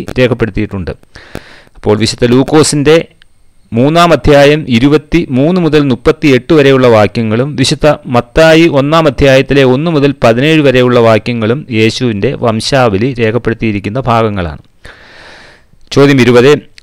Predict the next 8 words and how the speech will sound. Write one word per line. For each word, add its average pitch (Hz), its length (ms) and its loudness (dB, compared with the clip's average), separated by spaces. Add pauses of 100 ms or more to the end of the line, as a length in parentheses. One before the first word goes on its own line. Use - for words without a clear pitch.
(120)
ജോസഫ് 180 520 2 (200)
ആരുടെ 160 480 4
പുത്രനായിരുന്നു? 110 680 0 (140)
ജോസഫ് 123 460 0 (760)
ആരുടെ 151 280 2
പുത്രനായിരുന്നു? 101 600 -2
ഉത്തരം 123 320 0 (120)
ഹേലി, 131 340 2